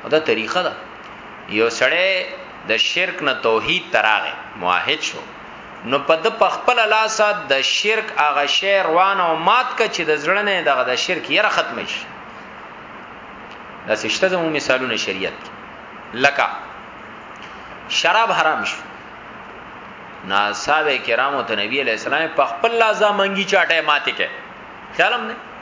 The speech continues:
توی کې. دارنګ د شرک باره کې. نبی علیہ الصلوۃ والسلام چې مکه فتح کړه کنه، نو په هغه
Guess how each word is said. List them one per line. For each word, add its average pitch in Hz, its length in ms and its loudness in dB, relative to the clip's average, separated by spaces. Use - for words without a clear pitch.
توی 170 100 4
کې. 127 260 0
دارنګ 196 280 4
د 175 60 6
شرک 240 300 2
باره 143 300 4
کې. - 180 -6
نبی 165 260 2
علیہ 214 140 2
الصلوۃ 170 420 2
والسلام 127 580 4
چې - 80 -4
مکه 131 340 2
فتح 240 340 2
کړه 170 140 4
کنه، 147 240 2
نو 120 160 -2
په 143 180 2
هغه 202 400 4